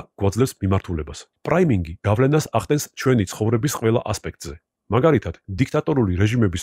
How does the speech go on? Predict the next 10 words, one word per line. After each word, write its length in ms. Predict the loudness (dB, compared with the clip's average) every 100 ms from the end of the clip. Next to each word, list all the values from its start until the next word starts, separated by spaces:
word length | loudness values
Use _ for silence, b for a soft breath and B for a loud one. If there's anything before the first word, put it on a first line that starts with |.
| -4
ეროვნული 420 | 0 2 2 0
ლიდერის 400 | -2 0 0 -2
გამოსახულებები 800 | -2 0 2 2 2 2 0 -2
გვინერგავს 500 | -2 4 4 4 0 2
განცდას, 440 | 0 0 -6 -2
რომ 160 | -2 0
ეგრეთ 320 | -2 0 0
წოდებული 380 | 0 0 -2 -4
დიდი 300 | 0 0 0
ძმა 240 | 0 2